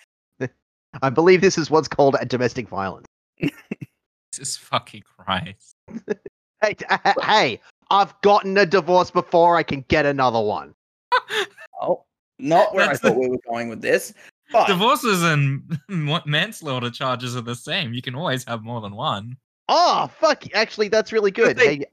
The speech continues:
Speaker 3: you can
Speaker 1: hey,
Speaker 3: always
Speaker 1: Daniel.
Speaker 3: have more than one. You can also have it on live T V. After all, Lashley's gotten divorced twice,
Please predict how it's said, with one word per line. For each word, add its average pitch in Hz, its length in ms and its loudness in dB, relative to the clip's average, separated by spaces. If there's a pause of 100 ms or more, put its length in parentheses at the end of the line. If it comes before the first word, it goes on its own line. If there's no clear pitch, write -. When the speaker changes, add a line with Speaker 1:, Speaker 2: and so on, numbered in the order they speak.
(120)
Speaker 3:
you 254 80 0
can 277 140 4
Speaker 1:
hey, 269 60 8
Speaker 3:
always 330 200 6
Speaker 1:
Daniel. 311 80 0
Speaker 3:
have 247 100 2
more 208 160 6
than 175 120 2
one. 190 200 4
You 247 60 -4
can 269 160 2
also 269 460 6
have 208 180 4
it 226 80 0
on 226 140 4
live 226 180 6
T 254 180 0
V. 269 220 2
After 240 260 4
all, 285 160 8
Lashley's 226 440 4
gotten 175 240 2
divorced 143 340 4
twice, 175 300 4